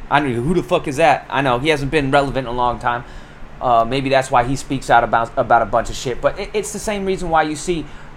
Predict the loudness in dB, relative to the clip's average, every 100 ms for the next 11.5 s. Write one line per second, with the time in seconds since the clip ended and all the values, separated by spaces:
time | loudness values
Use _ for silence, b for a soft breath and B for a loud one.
0 | -2 0 0 -2 -2 2 4 4 4 2
1 | -2 0 -2 -2 -4 -4 -4 -4 -4 0
2 | 2 0 -4 -6 -6 -4 -2 -2 -2 -2
3 | -4 -4 -4 -4 -6 B B -6 -4 -4
4 | -2 -2 -2 -4 -2 0 0 B B -2
5 | -2 -2 -4 -4 -2 -4 -4 -10 -12 -16
6 | -16 -16 -16 -18 -6 -4 -2 -2 -2 -2
7 | 0 0 0 -2 -2 2 2 2 -4 -2
8 | -4 -2 -2 0 -2 2 2 2 0 -2
9 | -4 0 2 2 0 4 6 6 4 0
10 | 2 -4 -6 -4 -4 -2 0 2 6 8
11 | 6 0 -6 -8 -12